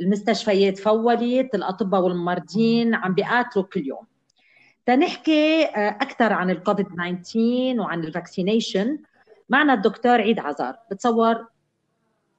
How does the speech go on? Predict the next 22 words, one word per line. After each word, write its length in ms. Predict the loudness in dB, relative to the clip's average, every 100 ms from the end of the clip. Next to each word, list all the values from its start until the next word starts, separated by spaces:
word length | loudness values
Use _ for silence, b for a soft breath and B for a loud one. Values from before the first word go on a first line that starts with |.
| _ _ _
كتير 300 | 2 4 2
كبير 280 | 2 0 2
من 100 | 0
اللبنانيين 600 | -2 -2 -2 0 0 0
بيعرفوه. 680 | -2 -4 -6 -4 0 0 -2 B B B -6
دكتور 240 | -2 2
عيد 260 | 2 2 0
عزار 520 | 0 0 2 2 0 -6
اختصاصي 720 | -10 -10 -2 -2 -2 -2 -4
الأمراض 560 | -4 -4 0 2 2 0
المعدية 720 | -2 -2 -2 -2 2 4 2 b b b _ _
بمستشفى 1080 | 0 2 4 4 2 0 0 -2 -2 -6 0
الروم 640 | 2 2 0 0 2 0
أو 160 | 0 -4
مستشفى 500 | -4 -4 -4 -4 -8
سان 200 | -8 -12
جورج، 460 | -12 -16 -20 -20 -20 _ _ -10
وهو 320 | -4 0 4
من 360 | 4 4 0 -2
أبرز 520 | -2 0 2 2 0
الفرونت 460 | -4 -2 -2 -2 0
لاينرز 580 | 0 0 0 -2 -4